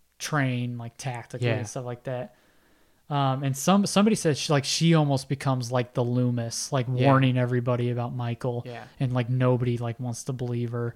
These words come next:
Speaker 2: Mm.
Speaker 1: or that, or that was forty years
Speaker 2: That's just
Speaker 1: ago.
Speaker 2: a movie.
Speaker 1: That's just an old wives' tale.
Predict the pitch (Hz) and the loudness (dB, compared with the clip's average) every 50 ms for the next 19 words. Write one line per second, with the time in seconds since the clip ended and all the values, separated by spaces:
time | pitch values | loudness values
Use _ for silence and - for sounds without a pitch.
0 | - - 131 120 117 113 113 143 135 131 135 143 139 131 135 135 139 - 127 127 | -6 -6 -4 -4 -4 -2 0 0 0 0 0 -2 0 2 2 2 2 0 -2 -2
1 | 123 147 147 139 139 135 - - - 147 147 143 139 135 131 127 285 294 285 - | -2 0 0 -2 -2 -4 -8 -10 -4 0 0 2 2 2 2 4 4 4 4 2
2 | - 294 269 127 127 240 220 208 208 214 214 220 220 214 214 196 180 180 175 165 | 0 0 0 0 2 0 0 0 0 0 0 0 0 0 -2 -2 0 0 0 0
3 | 156 147 139 131 - 151 165 156 175 214 180 202 175 202 208 202 190 180 190 185 | 0 -2 -4 -6 -4 -4 -2 -2 0 0 0 0 0 2 2 2 2 4 4 4
4 | 180 170 151 - - - - 165 143 127 117 127 | 4 2 0 -4 -6 -8 -6 -4 -4 -4 -6 -8